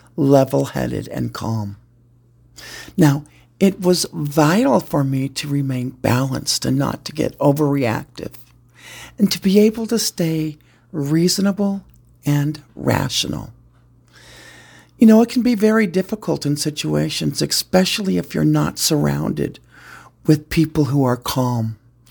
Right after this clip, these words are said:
or have rational behavior. I really believe it's not only important, but vital to develop our mental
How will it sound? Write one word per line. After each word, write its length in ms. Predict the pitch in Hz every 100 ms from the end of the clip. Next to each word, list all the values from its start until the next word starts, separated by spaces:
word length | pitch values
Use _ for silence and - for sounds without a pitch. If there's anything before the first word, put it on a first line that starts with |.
| - - -
or 140 | 135
have 260 | 131 120 123
rational 420 | 104 113 - 117
behavior. 680 | 110 104 98 117 65 - - _ _ _ _ - - - - - -
I 100 | 190
really 480 | 175 185 233 254 269
believe 560 | 190 160 170 165 143
it's 300 | 147 - -
not 400 | 160 165 196 233 -
only 320 | 175 180 180
important, 880 | - 151 151 - 180 190 175 - - _ _ _ 165
but 220 | 156 147
vital 800 | 147 135 151 156 180 160 120 - _ _ _ _ _ _ -
to 160 | -
develop 600 | 151 156 147 160 170 185 -
our 160 | 165 143
mental 720 | 143 147 165 - 185 175